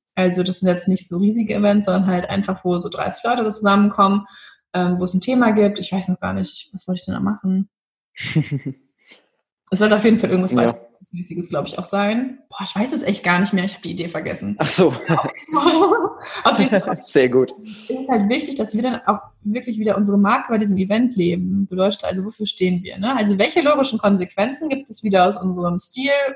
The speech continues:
Speaker 1: und, äh, unserer Philosophie für das Event? Verteilen wir Jutebeutel, weil wir Hipster sind?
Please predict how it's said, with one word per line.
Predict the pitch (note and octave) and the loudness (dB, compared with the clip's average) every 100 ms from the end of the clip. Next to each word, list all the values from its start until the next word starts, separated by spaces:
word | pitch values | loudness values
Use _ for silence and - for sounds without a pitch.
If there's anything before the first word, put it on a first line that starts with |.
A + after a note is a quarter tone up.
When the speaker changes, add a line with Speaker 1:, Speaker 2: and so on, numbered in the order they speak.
| - | -8
Speaker 1:
und, | F#3 F#3+ F#3+ - | 0 0 0 -4
äh, | G3 - | -6 -6
unserer | F#3+ F#3+ | -8 -6
Philosophie | F#3+ F3+ F#3+ C4 D4+ - _ - _ - | -6 -6 -8 -4 -4 -4 _ -20 _ -4
für | C#4 | 0
das | C#4+ A3 | 2 2
Event? | F3 D#3 - - _ _ _ _ _ _ _ _ _ | 0 0 -6 -12 _ _ _ _ _ _ _ _ _
Verteilen | - G3+ G3+ G#3+ | -8 0 4 4
wir | B3+ | 4
Jutebeutel, | C#4+ C#4+ F3 E3+ F#3+ | 2 2 2 2 2
weil | F3+ | 2
wir | F#3 | 2
Hipster | B3 B3+ F3 | 2 0 -6
sind? | E3 F3 F3+ - | -4 -6 -6 -12